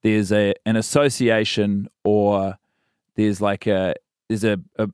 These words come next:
a point of intrigue where they'll sit up straight. You know, it's like Jerry Seinfeld talks about, you know, being the most famous comedian in the world. You get, I think, fifteen free seconds or thirty free seconds, and the rest is up to you. But you get free, you get free points up top where they go,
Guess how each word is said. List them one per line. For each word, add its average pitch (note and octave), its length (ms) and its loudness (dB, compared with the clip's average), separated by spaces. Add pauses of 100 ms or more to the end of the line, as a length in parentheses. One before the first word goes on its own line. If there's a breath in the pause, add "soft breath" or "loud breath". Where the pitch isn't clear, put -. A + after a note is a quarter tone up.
a G#2+ 80 -2
point D#3+ 320 0
of A#2+ 100 0
intrigue A#2+ 360 0
where G#2+ 140 0
they'll G2+ 140 0
sit - 220 -2
up A#2 140 0
straight. - 400 -2
You A#2+ 120 0
know, A2 100 2
it's G#2+ 140 -6
like D#3+ 160 0
Jerry F#3+ 200 2
Seinfeld C3+ 500 0
talks - 280 -2
about, G#2 300 0 (500)
you B2+ 120 0
know, G#2 120 0
being A#2+ 240 2
the A2+ 60 2
most A2 220 0
famous B2+ 260 0
comedian G#2+ 320 0
in - 20 0
the F#2 80 -2
world. G2 280 -2
You G2 80 -2
get, G2+ 200 -6 (140)
I G2+ 100 -6
think, G2+ 200 -4
fifteen A#2 480 0
free G2 220 -2
seconds - 440 -10
or F#2+ 80 -8
thirty A2+ 280 0
free G2 200 -4
seconds, - 540 -14 (420)
and G#2 160 0
the G#2+ 60 4
rest B2+ 200 2
is A2+ 120 2
up E2 160 0
to F#2+ 100 -6
you. F#2 280 -2 (120)
But F#2+ 140 0
you G#2+ 80 0
get G2+ 200 -4
free, - 240 0
you A#2 120 -2
get G#2 120 -2
free C3+ 220 0
points A2 320 0
up - 160 -4
top - 280 -6
where F#2+ 120 -8
they F#2 120 -6
go, F2 260 -6